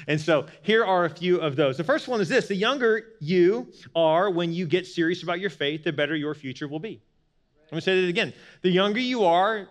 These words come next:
that you get serious about your faith, the better your future will be. I, I've seen a lot of people that will tell you, I, I know people that received Christ in their twenties, and, uh, and they're pretty happy about that, and they really gave their life fully to God.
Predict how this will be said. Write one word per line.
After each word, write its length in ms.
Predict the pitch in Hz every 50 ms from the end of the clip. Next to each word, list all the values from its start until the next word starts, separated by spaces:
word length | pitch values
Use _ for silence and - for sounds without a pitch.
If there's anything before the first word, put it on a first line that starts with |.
| _ _ -
that 80 | 175
you 140 | 180 170 175
get 160 | 160 196 180
serious 280 | - - 185 180 180 175
about 200 | 185 180 175 -
your 80 | 196
faith, 280 | 180 - 170 156 151 151
the 60 | 165
better 160 | 135 151 147
your 60 | 151 147
future 220 | 170 185 - -
will 80 | 151 135
be. 140 | 123 147
I, 260 | 135 151 196 208 185 196
I've 100 | 202 -
seen 160 | - 220 196
a 40 | 175
lot 100 | 175 190
of 80 | 185
people 320 | 190 185 151 170 190 - - - - - _
that 160 | - 196 185 175
will 100 | 175 175
tell 300 | 170 - 196 240 294 302
you, 340 | 214 165 165 190 226 - - - - -
I, 220 | - 160 175 - 196
I 20 |
know 120 | 202 196 190
people 280 | 190 202 196 - 190
that 180 | 175 165 - 175
received 300 | 160 151 - 196 170 -
Christ 340 | - 185 175 175 175 - - -
in 180 | 185 180 175
their 280 | 170 165 156 147 143 143
twenties, 600 | - - - 147 185 170 185 226 240 196 - - - _ _ _ _ _ _ _
and, 300 | - 170 160 160 160 151
uh, 200 | 160 156 156 156 139
and 160 | 160 160 165
they're 100 | 160 160
pretty 180 | 156 196 175 165
happy 280 | 160 156 156 160 190
about 220 | 175 180 170 160 -
that, 180 | 190 208 -
and 120 | 170 160 151
they 120 | 151 147
really 280 | 135 160 185 185 185 165
gave 200 | 139 170 170 151
their 80 | 170
life 260 | 160 160 165 156 160
fully 220 | - 185 175 175 170
to 100 | - 156
God. 300 | 135 151 151 165 196